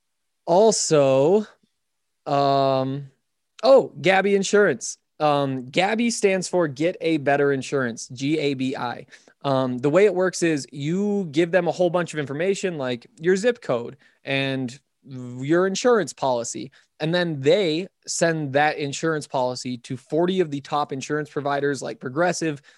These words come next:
Nationwide, Travelers, um, and then they all send back quotes. They say, "We'll offer you this exact same insurance for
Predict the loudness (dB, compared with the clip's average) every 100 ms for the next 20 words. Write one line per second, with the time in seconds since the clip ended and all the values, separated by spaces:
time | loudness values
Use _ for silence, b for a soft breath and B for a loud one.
0 | -6 -2 0 0 0 2 2 -2 -6 -2
1 | 0 0 -2 -4 -4 b b b -8 -6
2 | -6 -8 -4 -2 2 2 4 4 4 2
3 | -2 -4 0 0 -2 -4 -4 -6 -2 2
4 | 2 0 -12 b b -6 -2 2 2 4
5 | 2 2 0 0 -2 0 -2 -4 -2 -2
6 | -4 -10 -4 -2 -2 -6 -2 0 0 -4
7 | -10 -18 _ -2 0 2 2 0 -4